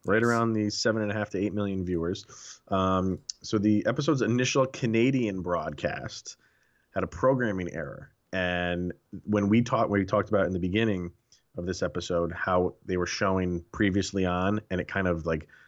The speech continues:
Speaker 1: seamlessly went into the episode with the
Speaker 2: Mm-hmm.
Speaker 1: whole, uh, the Canadian broadcast didn't show that at all. It went right into the opening credits.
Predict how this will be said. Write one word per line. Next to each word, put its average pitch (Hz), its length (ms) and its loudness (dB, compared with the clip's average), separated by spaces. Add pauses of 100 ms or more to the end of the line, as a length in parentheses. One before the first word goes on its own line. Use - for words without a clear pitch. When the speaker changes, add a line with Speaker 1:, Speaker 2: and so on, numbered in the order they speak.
(100)
Speaker 1:
seamlessly 107 560 2
went 95 380 -2
into 110 420 4
the 135 140 4
episode 143 500 0
with 143 120 -2
the - 60 0
Speaker 2:
Mm-hmm. - 80 0
Speaker 1:
whole, 92 320 2 (560)
uh, 87 360 -2 (240)
the 98 160 0
Canadian 120 460 2
broadcast 101 520 0
didn't 113 260 2
show 98 280 2
that 60 240 -4 (180)
at 85 140 0
all. 87 340 -4 (800)
It 104 160 2
went 98 280 2
right 95 300 0
into 101 280 -4
the 87 460 -2 (320)
opening 90 580 0 (800)
credits. - 520 -6